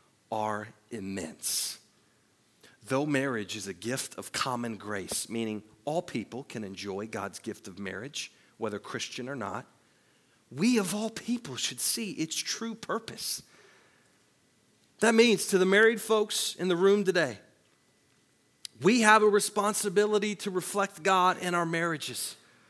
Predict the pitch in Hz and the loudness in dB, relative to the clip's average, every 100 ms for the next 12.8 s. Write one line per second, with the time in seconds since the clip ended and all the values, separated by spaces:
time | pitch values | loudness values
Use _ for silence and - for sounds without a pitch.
0 | _ _ _ _ - 143 226 226 220 226 | _ _ _ _ -2 6 8 8 6 6
1 | 202 143 170 147 202 208 175 - - - | 4 2 -2 2 2 4 2 0 0 2
2 | 220 233 214 226 226 - - - - 202 | 2 2 2 0 -2 -8 -20 -14 4 6
3 | 214 220 - 226 233 220 165 220 220 220 | 6 2 -2 0 0 0 6 6 6 0
4 | - 233 - - - 139 202 190 185 196 | 0 -2 -6 -10 -8 4 6 8 6 4
5 | 175 151 117 - - _ _ _ - - | 4 2 0 -6 -20 _ _ _ -12 2
6 | 226 247 240 233 - 214 - - 247 247 | 2 4 0 -2 -2 0 4 4 4 2
7 | 226 190 220 226 - - 143 104 - - | 2 4 6 4 2 -4 -6 -6 -8 -6
8 | - 202 196 202 226 214 190 226 220 - | 4 6 8 8 6 4 -2 -2 -4 -4
9 | 226 202 190 220 - - 226 233 - 196 | -4 -4 -6 -4 -2 2 4 4 0 -2
10 | 208 233 233 220 233 226 147 - - - | 0 0 2 4 6 4 2 -2 -12 -12
11 | - - 214 208 214 - 139 247 - - | -4 0 2 2 2 0 0 0 2 0
12 | 262 254 - - - 220 220 220 | 0 -2 -10 -2 4 6 6 0